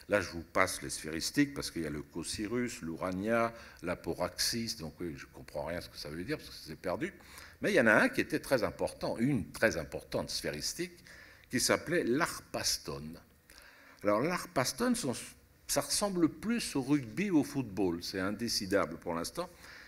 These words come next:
Et il faut croire que ce jeu de pur divertissement, auquel se, se, se sera adonné Sophocle, Denis l'Ancien ou Alexandre le Grand, va vite devenir une joute assez passionnée.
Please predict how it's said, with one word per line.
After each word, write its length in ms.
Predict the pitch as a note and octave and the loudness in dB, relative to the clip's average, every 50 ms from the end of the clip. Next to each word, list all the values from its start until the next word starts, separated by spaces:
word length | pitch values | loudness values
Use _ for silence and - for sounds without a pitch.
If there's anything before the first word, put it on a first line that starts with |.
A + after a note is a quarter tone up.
| - - - | -16 -2 0
Et 40 | - | 0
il 60 | - | 0
faut 100 | - C#3 | 0 -2
croire 240 | - G#3 A3+ A3+ A3+ | 0 2 0 2 2
que 100 | - A#2 | 0 0
ce 220 | - - - A2+ | 0 2 2 2
jeu 240 | G2+ - - D#3+ D3+ | 2 4 2 2 2
de 100 | - G2+ | 2 -2
pur 320 | - - - C#3 C3 A2 | -6 -4 -4 -2 -2 -2
divertissement, 840 | F#2 F#2+ E2+ F2 F#2 - - - G2+ F#2 - - C3 F3 A3 A3+ A3+ - - - - - - - - - - - - | -2 -4 -2 -2 -4 -4 -4 -6 -4 -4 -4 -4 -4 -6 -6 -6 -8 -10 -14 -14 -12 -14 -14 -16 -16 -18 -20 -6 -6
auquel 320 | G#2 F#2+ - - B2+ B2 | -6 -2 2 2 2 2
se, 220 | B2 - - F#2 | 2 0 -2 -2
se, 360 | E2+ - - G#2 F#2+ F2+ E2+ E2 | -2 -2 0 0 2 2 2 0
se 180 | - - F#2 | -2 -6 -8
sera 240 | E2 - - - G2 | -8 -6 0 0 0
adonné 300 | F2 D2+ E2+ E2 E2 D#2+ | 2 2 0 0 0 -2
Sophocle, 720 | - - - B2 - - - F2 F2 F2+ F2+ - F2+ E2 | -4 -4 -4 -4 -6 -2 2 2 2 2 2 0 -4 -4
Denis 300 | D2 E2+ F2 F2 F2 F2+ | -2 -2 -2 0 0 0
l'Ancien 500 | F#2+ G#2 A2+ A2+ - - - A2 A#2 A#2+ | 0 0 -2 -4 -4 -2 -2 0 0 2
ou 120 | F#2 D#2+ D#2 | 2 0 0
Alexandre 520 | D2 C#2+ E2 - - - - A2+ F#2+ E2+ | 0 -2 -4 -4 -6 -4 -4 -2 -2 0
le 120 | D#2+ D#2+ D2+ | 0 -2 -2
Grand, 280 | C#2 F2+ B2+ F3+ - - - - - - - - - - - - - - | -2 -4 -4 -4 -6 -10 -14 -14 -14 -14 -14 -16 -18 -18 -20 -20 -12 0
va 160 | - A2+ A#2 | 2 4 4
vite 320 | A#2 - A3 C4 A#3 C3 | 4 4 2 2 2 4
devenir 500 | B2+ B2 A2+ A#2 B2+ D3 G3 G#3 - B2+ | 2 2 4 4 4 4 2 0 0 0
une 160 | A#2 A2+ G#2+ | 0 0 0
joute 460 | G2+ - - D#3 G3+ A3 A3 - - B2 - - | -2 -4 -4 -2 -2 -2 -2 0 0 0 2 4
assez 360 | B2 A#2+ - - - G#3+ - | 2 2 4 2 0 -2 0
passionnée. 640 | - C#3 B2 - - - B2+ A2+ G2+ F#2 F2 - | 0 0 2 2 2 2 2 2 2 2 0 -2